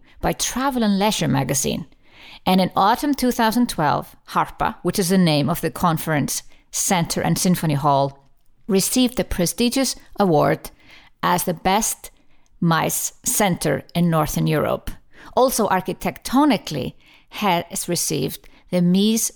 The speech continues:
van der Rohe Prize, which I think is very special because I studied architecture actually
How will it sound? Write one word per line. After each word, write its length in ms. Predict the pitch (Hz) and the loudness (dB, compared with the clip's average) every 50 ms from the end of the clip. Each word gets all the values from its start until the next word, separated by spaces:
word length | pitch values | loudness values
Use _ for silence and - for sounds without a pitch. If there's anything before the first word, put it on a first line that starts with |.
| - | -8
van 240 | - - - 170 160 | -6 -2 0 0 2
der 120 | 160 170 160 | 2 2 2
Rohe 280 | 156 170 165 143 127 | 2 2 2 2 0
Prize, 420 | - - 156 147 - 147 - - - | 0 -2 -2 0 0 -2 -4 -4 -4
which 200 | 196 220 - - | -4 -2 0 0
I 80 | 202 | 0
think 240 | 180 - 226 220 - | 2 2 2 2 2
is 120 | 208 196 | 2 0
very 220 | - 226 240 269 269 | 0 0 0 0 0
special 400 | - - - 156 147 - 156 151 | -2 -2 -4 -4 -4 -4 -6 -6
because 440 | 156 - - - - 165 160 - - | -6 -8 -8 -6 -4 -4 -4 -4 -2
I 120 | - 180 185 | -2 -2 -2
studied 380 | - - - 175 165 175 175 - | -2 -2 -2 -2 -2 -2 -2 -2
architecture 600 | 175 165 - - 170 - - 170 156 - - 160 | -2 -2 -2 -4 -4 -4 -4 -4 -2 -2 -2 -2
actually 480 | - 165 156 - - 147 147 147 143 | -2 -2 -4 -4 -4 -2 -2 -2 -2